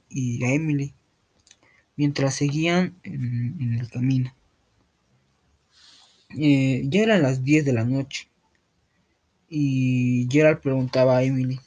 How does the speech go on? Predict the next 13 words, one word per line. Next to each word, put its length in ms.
"¿Sabes 360
dónde 200
estamos?". 580
Emily 800
no 160
podía 300
responder 580
porque 640
Emily 340
le 240
dijo, 280
"No 140
sé", 380